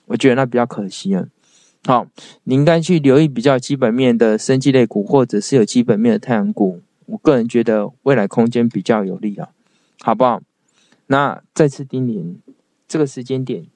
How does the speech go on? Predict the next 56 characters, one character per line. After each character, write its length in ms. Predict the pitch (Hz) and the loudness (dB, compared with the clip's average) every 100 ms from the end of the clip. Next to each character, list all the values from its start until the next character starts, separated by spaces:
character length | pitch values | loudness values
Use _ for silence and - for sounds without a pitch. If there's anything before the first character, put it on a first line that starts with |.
| - | -14
请 280 | - 113 110 | -10 -10 -8
您 360 | 107 110 127 | -8 -8 -12
要 300 | 135 147 110 | -6 -4 -4
去 280 | 107 - 143 | -8 -6 -6
留 280 | 117 110 117 | -2 -2 0
意 80 | 120 | 0
什 180 | 113 92 | -2 0
么？ 240 | 95 - _ _ _ _ _ _ | 0 -2 _ _ _ _ _ _
留 440 | 110 117 117 131 - | 2 4 6 4 0
意 320 | 156 131 - _ _ _ | -2 -2 -6 _ _ _
中 280 | - 139 139 | -2 2 2
国 340 | 131 117 101 - | 4 4 4 0
农 220 | 113 107 123 | 0 2 4
历 140 | 113 | 2
年。 320 | 98 87 80 - _ _ _ _ _ _ - | 0 -4 -8 -10 _ _ _ _ _ _ -14
好， 260 | - 123 - _ - - - _ - | -2 -2 -2 _ -20 -20 -20 _ -4
感 140 | 120 | -2
恩 120 | 147 | 0
节 140 | 165 123 | 0 0
应 100 | 135 | 2
该 140 | 139 | 2
是 140 | 135 135 | 0 -4
不 120 | 123 | -2
用 140 | 127 | -2
去 340 | 123 131 110 95 - | -4 -4 -4 -8 -10
讨 160 | 101 | -8
论 180 | 104 123 | -6 -4
了， 100 | 92 | -4
感 180 | 90 92 | -6 -6
恩 120 | 113 | -2
节 140 | 120 107 | -2 -2
应 100 | 113 | 0
该 160 | 113 | -2
已 60 | 95 | -2
经 520 | 113 107 110 110 160 - | -6 -6 -4 -6 -10 0
这 120 | 151 | 2
个 60 | 117 | 2
题 160 | 110 | -2
材 180 | 90 101 | -6 -8
炒 160 | - 95 | -8 -8
作 140 | 110 | -6
过， 360 | - 101 - - _ | -4 -4 -4 -20 _
炒 200 | - 110 | -2 0
作 240 | 120 120 | 4 2
了。 240 | 98 78 - _ | 2 -4 -14 _
好， 280 | - 202 139 _ _ _ _ _ - - - | -2 -2 -2 _ _ _ _ _ -20 -20 2
耶 160 | 165 | 4
诞 180 | 175 156 | 4 0
节 280 | 131 113 117 | -2 -2 0
你 160 | 110 | -2
可 100 | 104 | -2
以 60 | 104 | -4
去 120 | - | -2
留 240 | 120 101 107 | 0 2 2
意 160 | 98 | -2
了， 120 | - | -6